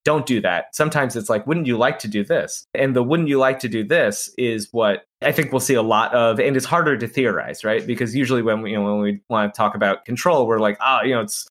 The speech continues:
a police officer beating you up." And of course that exists, but what is probably going to work on most people, right, if you think of it, you know, being someone that's very powerful, how do you wanna control people? You don't necessarily wanna constantly be beating people in the streets. That looks bad. So what you wanna do is say, like, "Ah, I'm giving you things," and people willingly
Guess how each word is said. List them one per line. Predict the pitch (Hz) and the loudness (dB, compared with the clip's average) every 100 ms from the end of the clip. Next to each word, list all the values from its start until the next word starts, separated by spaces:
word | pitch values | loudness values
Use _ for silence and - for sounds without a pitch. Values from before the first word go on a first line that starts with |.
| - | -2
a | 98 95 - | -2 -2 -4
police | 160 185 | 0 2
officer | 135 104 117 | 2 0 -4
beating | 104 135 117 | 0 0 2
you | 123 | 0
up." | 139 | 0
And | 104 | -2
of | 101 | -4
course | - 165 - | 0 0 2
that | 107 | -2
exists, | 104 175 139 - - | 0 0 0 -2 -12
but | 107 107 101 - | 0 0 0 -4
what | 123 120 104 - | 0 2 2 0
is | 120 113 104 - | -2 -2 -4 -4
probably | 156 160 127 | 0 0 0
going | 117 110 | 0 -2
to | |
work | 104 107 107 | -2 -2 0
on | 101 | 0
most | 120 185 202 | 2 2 0
people, | - 101 82 85 104 _ _ 110 | -4 -4 -2 -4 -6 _ _ 0
right, | 107 | 0
if | 107 | 0
you | 104 | -2
think | 120 | 0
of | 107 | 0
it, | 98 - - | -4 -8 -8
you | 98 | -6
know, | |
being | 85 113 95 98 | -4 -2 -2 -4
someone | - 104 98 | -2 0 0
that's | 95 | -2
very | 98 90 | -2 -2
powerful, | 151 156 127 104 | 0 0 2 0
how | 98 117 | 2 0
do | 104 | 2
you | 104 | 0
wanna | 104 95 | 0 -2
control | - 104 160 165 | -6 -2 0 0
people? | 120 113 123 | -2 -2 -2
You | 120 | 2
don't | 170 143 | 0 0
necessarily | 123 113 120 110 104 | -2 0 0 2 0
wanna | 98 101 98 | 2 0 -2
constantly | 98 110 107 - 95 | -2 -2 -2 -4 -4
be | 98 95 - _ - | -4 -6 -10 _ 0
beating | 131 123 | 2 2
people | 117 120 113 | 0 -2 0
in | 107 | -2
the | 107 | -2
streets. | - 202 123 120 | 0 0 0 0
That | 98 | 0
looks | 175 - | -2 -2
bad. | 113 82 - | -2 -2 -2
So | 120 | -2
what | 117 | -2
you | 110 | 0
wanna | 110 107 | 0 2
do | 156 139 | 2 2
is | 107 | 2
say, | 117 | 0
like, | 101 - | 0 2
"Ah, | 185 | 0
I'm | 127 107 | 0 -2
giving | 170 175 | 0 0
you | 110 | -2
things," | 90 92 95 | -2 -6 -6
and | 101 | -8
people | 101 110 104 | -8 -4 0
willingly | 131 156 123 98 90 | 2 2 0 0 -4